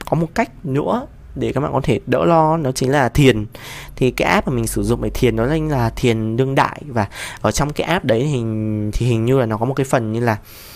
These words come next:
ờ, thiền để cho mình bớt lo lắng mà bớt cái sự bất an đi. Thì các bạn chỉ cần ngồi xuống, nhắm mắt lại và nghe theo những cái lời chỉ dẫn ở trong cái,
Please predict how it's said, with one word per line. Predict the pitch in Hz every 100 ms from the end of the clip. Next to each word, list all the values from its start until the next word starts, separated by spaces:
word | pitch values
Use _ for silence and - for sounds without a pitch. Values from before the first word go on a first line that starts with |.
| - - -
ờ, | - 113 110 110
thiền | 135 110
để | 101
cho | -
mình | 135 120
bớt | -
lo | 147
lắng | 139 104 147
mà | 185
bớt | 131
cái | 190 -
sự | 165
bất | 160 -
an | 143 139
đi. | 139 139 170 - -
Thì | - 123
các | 151
bạn | 143
chỉ | -
cần | - 107
ngồi | 110 107
xuống, | 107 120 110 120
nhắm | 131 123
mắt | 165
lại | 180 - -
và | 107
nghe | 110 127 135 135
theo | 139
những | 143
cái | 160 139
lời | 113
chỉ | 117 110
dẫn | 123 170 214 - - -
ở | - 113
trong | - 135 131 127
cái, | 127 147 156